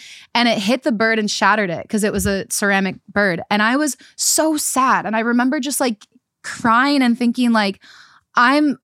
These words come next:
upset. And so I just ruined something that I love. Like, that's, that sucks." And then what was funny is that, you know, however, like, may-, like, a month, maybe months later, I don't know how much longer,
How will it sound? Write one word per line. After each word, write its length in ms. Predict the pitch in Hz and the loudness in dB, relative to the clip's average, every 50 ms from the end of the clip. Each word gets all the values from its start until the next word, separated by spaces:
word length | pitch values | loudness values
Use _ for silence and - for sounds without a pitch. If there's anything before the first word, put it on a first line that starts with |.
| _ _ _ _ _ _ _ _ _ _ _ - | _ _ _ _ _ _ _ _ _ _ _ 0
upset. 680 | 262 254 220 - - - - 220 202 208 247 254 - - | 0 0 0 -2 -4 -2 2 2 4 4 2 2 0 0
And 140 | 240 226 | 0 0
so 280 | - - 233 214 208 - _ | 0 0 -2 -2 -4 -6 _
I 320 | - 214 208 214 220 233 254 | -2 0 2 2 2 2 0
just 420 | 208 - 262 262 247 - - - - _ | 0 0 -2 -2 -2 -2 -6 -8 -12 _
ruined 460 | - 190 175 180 196 202 214 233 247 233 | -14 -10 -4 -2 0 2 2 2 2 2
something 420 | - 269 254 240 - 302 294 285 | 2 0 0 0 0 0 2 2
that 140 | 254 220 202 | 4 4 2
I 140 | 190 180 170 | 2 0 0
love. 580 | 170 170 165 170 170 170 196 247 262 277 254 | -2 -2 -2 -2 0 0 0 0 -2 -2 -2
Like, 180 | 247 220 208 - _ - | -4 -4 -4 -4 _ -2
that's, 440 | - 226 277 330 - - - - - _ _ _ _ _ _ _ _ _ _ _ _ - | 0 0 0 0 -2 -4 -6 -6 -8 _ _ _ _ _ _ _ _ _ _ _ _ 0
that 240 | 214 208 247 277 - | 2 2 2 2 0
sucks." 540 | - - 202 185 185 180 226 - - - - _ - - - - - _ _ | -4 -2 -2 -2 -2 -2 -4 -6 -10 -10 -12 _ -20 -20 -20 -20 -20 _ _
And 160 | - 233 240 | 0 2 2
then 180 | 262 294 311 302 | 4 4 4 2
what 100 | 285 254 | 2 2
was 160 | 240 233 - | 0 -2 0
funny 300 | - 233 220 254 277 294 | 0 0 2 2 2 2
is 160 | 262 247 220 | 0 0 0
that, 260 | 190 233 214 208 - - | 2 2 2 2 0 0
you 80 | 220 | 0
know, 280 | 214 202 190 190 202 190 190 _ _ _ | 0 0 2 0 0 -2 -4 _ _ _
however, 380 | - - 233 233 233 233 233 - | -4 0 2 2 4 4 2 0
like, 140 | 214 202 202 | 0 0 0
may-, 180 | 208 202 208 - | 0 0 0 -2
like, 140 | - 190 | -2 -2
a 60 | 196 185 | -2 0
month, 300 | 190 202 202 208 - - | 0 0 0 0 -2 -2
maybe 220 | 208 190 190 180 | -2 -2 0 0
months 240 | 196 185 185 180 - | -2 -2 -2 -2 -2
later, 220 | 196 190 190 185 - | -2 -2 -2 -2 -2
I 60 | - | -2
don't 120 | 190 185 185 | -2 -2 -2
know 60 | 180 | -2
how 80 | 185 | -2
much 220 | 180 180 175 - - | -2 -2 -2 -2 -2
longer, 380 | 190 180 190 202 208 214 226 | -2 -2 0 0 -2 -2 -4